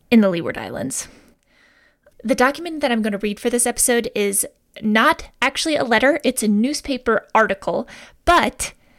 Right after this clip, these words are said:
the article does include the full text of a letter from the Duke of Marlborough to the Duchess of Marlborough. So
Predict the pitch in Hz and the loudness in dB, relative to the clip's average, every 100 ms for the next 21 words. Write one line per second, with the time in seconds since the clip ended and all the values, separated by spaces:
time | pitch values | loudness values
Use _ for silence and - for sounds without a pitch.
0 | _ _ - 240 240 240 240 208 262 294 | _ _ 0 2 2 2 0 2 4 4
1 | 294 226 220 - 320 233 208 226 247 233 | 4 0 0 0 0 0 -2 0 0 0
2 | - 415 - 214 190 185 185 196 - 233 | -2 -4 -2 2 2 2 2 0 2 2
3 | 233 - 311 302 277 294 349 339 196 196 | 2 0 -4 -4 -6 -4 -4 -2 4 4
4 | 202 - - - 285 359 381 - 220 - | 4 0 -8 -6 -2 -2 -2 -2 -2 -2
5 | 226 - - - - - - - - - | -4 -4 -4 -4 -6 -8 -14 -18 -18 -4
6 | - 220 214 | 2 2 2